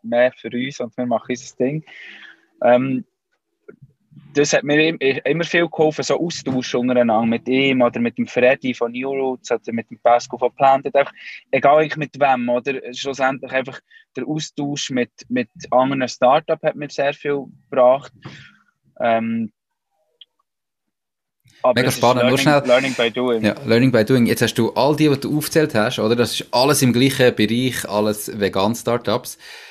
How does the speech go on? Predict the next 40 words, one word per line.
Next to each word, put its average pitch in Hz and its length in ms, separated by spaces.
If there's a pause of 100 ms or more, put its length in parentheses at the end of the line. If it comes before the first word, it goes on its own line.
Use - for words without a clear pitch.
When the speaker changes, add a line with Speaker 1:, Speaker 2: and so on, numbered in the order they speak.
(920)
Speaker 2:
Wie 110 140
gehen 135 180
ihr 160 80
miteinander 147 460
um? 131 220
Also, 98 160
weißt, 98 100
ganz 123 260
viele 139 560 (220)
Startups - 960
oder 98 300
Firmen 131 560
haben 117 260
das 113 180
Gefühl, 101 180
„Hey, 101 360
das 104 140
ist - 80
mein 101 180
Mitbewerber, 113 580
das 107 120
ist - 40
mein 101 120
Konkurrent, 101 640
ich 110 80
kann 107 80
doch 104 100
nicht 107 100
mit 98 180
dem 110 160
mich 104 180
austauschen, 131 720 (340)
ähm, 101 500
sondern 95 540 (500)
der 101 300
schafft 101 280
ja 107 60
nachher 104 200
gegen 117 240
mich.“ 92 340